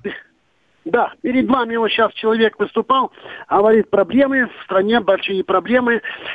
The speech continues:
а вы говорите, какие проблемы, проблем нету, а проблемы действительно большие есть. Я что хочу сказать, вот у меня такой вопрос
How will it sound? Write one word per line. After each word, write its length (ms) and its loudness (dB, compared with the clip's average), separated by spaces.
а 120 4
вы 140 4
говорите, 400 2
какие 300 0
проблемы, 500 2
проблем 480 2
нету, 360 2
а 160 2
проблемы 560 2
действительно 680 2
большие 600 0
есть. 240 2
Я 200 0
что 180 0
хочу 260 -4
сказать, 400 0
вот 140 -2
у 20 6
меня 200 6
такой 260 -4
вопрос 400 0